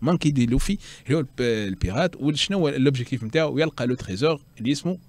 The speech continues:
ون بيس. دونك بلوز أو موان السينوبسيس متاع السيري ماشي بور لانستون كان ما يفسدش، ماشي كيما المونجا. دونك، آه، عنا لو بيرسوناج البيرات مونكي دي لوفي، حاجته بالتريزور اللي هو وان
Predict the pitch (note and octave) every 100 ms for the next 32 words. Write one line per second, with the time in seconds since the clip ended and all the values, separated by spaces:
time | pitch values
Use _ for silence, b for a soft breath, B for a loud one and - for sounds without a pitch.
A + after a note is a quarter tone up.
0 | - C3+ D3 - E2+ - - B B B
1 | D#3 F#3 - - - F#3 G#3 F3+ G#3+ G3
2 | - E3 D3+ - - C#3 C3 C3+ C3+ C#3
3 | G3+ B B - C3+ F#3 - F#3+ - -
4 | _ _ E3 F3 D3+ D#3 - D#3 A#2+ -
5 | - C3+ A#2+ G#2 - D#3+ E3+ - C#3 D#3
6 | C3 D#3+ D#3+ D3 C#3 B2 A2+ F2+ E2 A2+
7 | A#2+ - A#2+ - B - G#2 B2 A2 G2+
8 | - - F2+ E2+ D#2 - G#2 - G#2 D3
9 | F#3 E3+ G2+ G#2 F#2 F2+ F#2+ E3+ - F#3
10 | F#3+ - A#2 B2 G2 F2+ - G#2+ A#2 F#2+
11 | E2 F2 D#2 D#2+ C#3